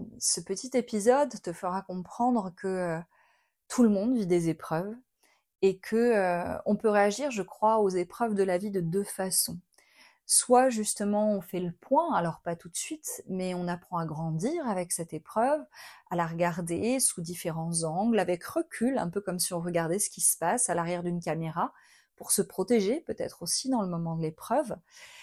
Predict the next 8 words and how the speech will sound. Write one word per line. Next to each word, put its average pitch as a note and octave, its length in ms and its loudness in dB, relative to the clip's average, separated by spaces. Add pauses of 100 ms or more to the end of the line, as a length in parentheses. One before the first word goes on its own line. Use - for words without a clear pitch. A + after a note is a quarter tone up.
(340)
Mais B3 320 6
voilà, G3+ 420 2
on G#3 100 0
peut A3+ 140 -2
décider G3+ 680 0
soit - 300 -2
d'en B3 160 2
grandir, F3 580 -2